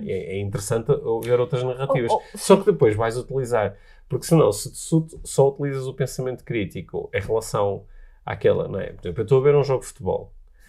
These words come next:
Speaker 1: e o árbitro, eh, faz uma coisa que eu acho que está errada, não é? E eu, pá, vou utilizar pensamento crítico de, pá,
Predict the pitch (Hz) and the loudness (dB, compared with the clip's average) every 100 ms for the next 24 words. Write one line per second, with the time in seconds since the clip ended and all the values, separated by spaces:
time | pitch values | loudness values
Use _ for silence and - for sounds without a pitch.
0 | - - _ - 98 98 95 92 90 107 | -20 -20 _ -4 0 0 0 -2 -4 2
1 | 107 113 117 101 - 117 113 - 107 101 | 6 6 4 -2 -6 -4 -6 -2 0 2
2 | 98 98 98 - 117 120 117 - 131 131 | 2 0 -2 2 2 2 0 4 4 4
3 | 135 131 123 117 - - 113 107 98 78 | 2 6 6 4 -2 -2 0 0 -2 -2
4 | 80 80 - 98 90 - _ _ _ - | -4 -10 -10 -6 -6 -8 _ _ _ -12
5 | 98 95 98 98 104 - - - 95 104 | -6 -2 0 0 -2 -10 -12 -8 -2 -2
6 | 104 113 113 95 95 92 98 104 - 127 | -2 -2 0 0 -2 -4 -4 -4 -2 -2
7 | 131 139 147 - 120 - - - | -2 -4 -8 -2 -4 -2 -6 -10